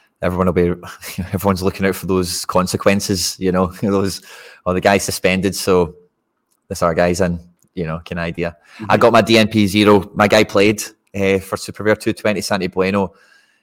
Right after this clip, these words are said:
Speaker 1: was a D N P
Speaker 2: Ooh.
Speaker 1: zero. He played for Wolves. Unfortunately, only finished with thirty points 'cause they conceded three goals. But he did play good, you know. It made me, you know, it was, I was quite glad it came off.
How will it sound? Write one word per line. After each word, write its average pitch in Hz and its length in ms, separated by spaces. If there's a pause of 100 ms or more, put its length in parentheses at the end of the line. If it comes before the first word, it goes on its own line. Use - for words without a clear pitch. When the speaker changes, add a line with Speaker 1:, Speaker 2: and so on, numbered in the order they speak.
(100)
Speaker 1:
was 87 100
a 92 40
D 98 140
N 95 100
P 98 140
Speaker 2:
Ooh. - 20
Speaker 1:
zero. 92 360 (300)
He 95 200
played 95 220
for 90 100
Wolves. 92 540
Unfortunately, 95 480
only 90 160
finished 92 260
with - 100
thirty 85 220
points 85 340
'cause 82 180
they 87 80
conceded 87 320
three 85 200
goals. 87 380
But - 280 (280)
he 254 80
did 262 140
play 285 140
good, 151 260 (160)
you 87 100
know. 90 260
It 107 80
made 90 120
me, 87 80 (360)
you 90 80
know, 87 60
it 82 40
was, - 160
I - 40
was 90 100
quite 95 180
glad 87 220 (100)
it - 100
came 87 160
off. 85 260